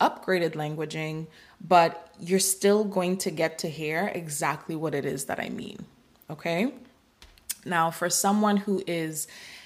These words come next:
maybe not quite here yet, maybe you start off little by little by little, right? I know for some people, it's, it can feel really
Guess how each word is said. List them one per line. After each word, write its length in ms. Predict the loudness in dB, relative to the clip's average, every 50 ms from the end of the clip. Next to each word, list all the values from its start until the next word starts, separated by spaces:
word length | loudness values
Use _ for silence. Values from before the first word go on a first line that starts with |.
| -20 -20 -6 0
maybe 380 | 2 4 4 4 2 -2 -4
not 260 | -4 -4 -4 -4 -6
quite 340 | -10 -4 -2 0 0 0 -2
here 300 | -8 -10 -8 -6 -6 -6
yet, 760 | -6 -6 -4 0 2 2 2 0 0 -2 -4 -2 -2 -4 -4 -4 0
maybe 360 | 2 4 6 6 6 4 4
you 180 | 2 2 2
start 440 | 2 0 0 0 0 0 0 0 0 0
off 280 | 0 -2 -2 -4 -6
little 640 | -10 -6 -4 -2 0 0 2 2 2 0 -2 -4 -6 -10 -4
by 220 | 0 2 2 2
little 640 | 2 0 -2 -2 -2 -2 0 0 -2 -2 -4 -8 -12 -18 _ -8
by 160 | -4 -2 -2 -2
little, 480 | -2 -2 -4 -4 -4 -6 -6 -8 -10 -8
right? 340 | -4 -2 0 0 0 -2 -4 -6 -12 -18 -18 -18 -18 -20 -2 0
I 100 | 2 2
know 200 | 2 2 2 0
for 560 | 0 -2 -2 0 0 2 2 2 2 2 0 0
some 340 | 0 0 0 0 0 -2
people, 440 | -4 -6 -6 -4 0 0 2 2 0 0
it's, 720 | -4 -6 -8 -10 -16 _ _ _ _ -4 -2 -2 -2 -2 -6 -12 _ _ _ _ _ -2
it 140 | -2 -2
can 180 | -2 -2 -4 -4
feel 480 | -4 -6 -10 -10 -2 2 4 4 4 4
really 720 | 2 -2 -6 -4 -4 -4 -6 -4 -6 -6 -6 -6 -8